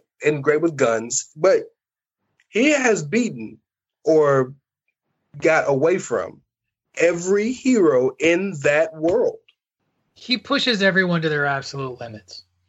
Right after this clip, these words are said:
Speaker 1: Yep.
Speaker 2: Like, at the end of the day, and, and, and that, and that makes him more dangerous than,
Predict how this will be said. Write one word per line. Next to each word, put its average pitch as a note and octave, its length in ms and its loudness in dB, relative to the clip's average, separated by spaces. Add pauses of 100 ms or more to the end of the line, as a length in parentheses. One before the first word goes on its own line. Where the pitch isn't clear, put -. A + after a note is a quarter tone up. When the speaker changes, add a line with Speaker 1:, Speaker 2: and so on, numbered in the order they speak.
(180)
Speaker 1:
Yep. - 280 0 (540)
Speaker 2:
Like, E3 200 4
at F3 100 2
the F#3+ 100 0
end F#3+ 100 0
of F3+ 60 -2
the E3+ 60 0
day, E3 260 2
and, F3 360 0 (920)
and, F#3+ 160 2
and F#3+ 240 -2
that, G#3 280 0 (280)
and F#3 180 -6
that F3+ 220 -6
makes F3+ 320 -2
him D3 500 -6 (800)
more F3 400 6
dangerous D#3 640 0
than, D3+ 320 -6